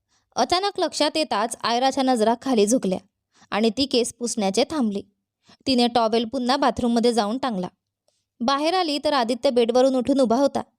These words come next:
त्याच्या हातात हेअर ड्रायर होता आणि तो आरशासमोर उभा होता. आयराला मंगळसूत्र घालायचं होतं, सजायचं होतं, पण त्याच्यासमोर जाण्याची तिला हिंमत होत नव्हती.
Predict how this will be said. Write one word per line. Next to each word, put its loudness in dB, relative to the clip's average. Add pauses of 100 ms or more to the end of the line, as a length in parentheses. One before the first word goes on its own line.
(420)
त्याच्या 2
हातात 0
हेअर 4
ड्रायर 4
होता -2 (520)
आणि -2
तो 2
आरशासमोर 2
उभा 2
होता. -2 (680)
आयराला 0
मंगळसूत्र 0
घालायचं 2
होतं, 0 (360)
सजायचं 0
होतं, -6 (460)
पण 0
त्याच्यासमोर 0
जाण्याची 0
तिला 2
हिंमत 0
होत 4
नव्हती. -4